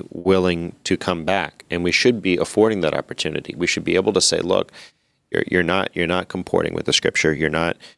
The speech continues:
lining up with reality. You're teaching critical race theory.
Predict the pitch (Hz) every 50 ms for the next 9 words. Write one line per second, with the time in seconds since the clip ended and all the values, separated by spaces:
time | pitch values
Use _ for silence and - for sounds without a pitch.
0 | _ _ _ _ _ 85 85 87 92 95 92 87 85 85 82 - - 80 - -
1 | - 78 76 76 80 85 92 95 87 76 - 67 65 64 71 - _ _ _ _
2 | _ _ - 90 85 - - 101 98 - - - 82 78 76 76 - 98 90 87
3 | - 92 85 82 85 85 80 - - - 85 85 82 80 80 80 80 76 - -